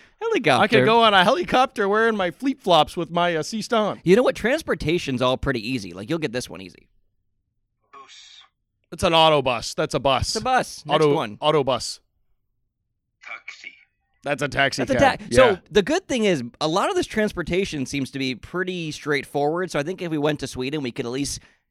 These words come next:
Speaker 1: get into
Speaker 2: Wasn't
Speaker 1: the
Speaker 2: that
Speaker 1: vehicles we need to get into.
Speaker 2: I remember in French in high school, bus, I think, was autobus or something like that. Am I, uh, am I totally wrong on that?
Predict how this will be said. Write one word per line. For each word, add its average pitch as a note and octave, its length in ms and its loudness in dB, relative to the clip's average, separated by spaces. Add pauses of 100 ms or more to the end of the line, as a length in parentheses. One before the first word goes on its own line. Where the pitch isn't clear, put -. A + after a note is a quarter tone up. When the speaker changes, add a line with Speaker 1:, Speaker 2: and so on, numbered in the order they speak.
(160)
Speaker 1:
get D#3+ 220 -2
into E3+ 200 0
Speaker 2:
Wasn't G#3+ 180 2
Speaker 1:
the B3+ 40 4
Speaker 2:
that D#3+ 60 4
Speaker 1:
vehicles B2+ 340 -4
we C3 80 -4
need B2 140 -6
to A#2 60 -10
get A#2 160 -8
into. A2 360 -16
Speaker 2:
I D3 60 -2
remember F3 380 -4
in C3 120 -4
French D3 320 -6
in C3 80 -8
high C3 140 -4
school, A#2 320 -6
bus, A2+ 340 -8
I G#2+ 80 -10
think, G#2+ 220 -10
was G#2 160 -10
autobus G2+ 560 -8
or G2+ 80 -12
something G2 340 -14
like E2 220 -20
that. - 160 -14
Am F#2+ 100 -14
I, G2+ 220 -10
uh, G#2 240 -16
am A2 160 -10
I G#2+ 160 -8
totally B2+ 420 -8
wrong B2 300 -4
on B2 160 -4
that? B2 240 -6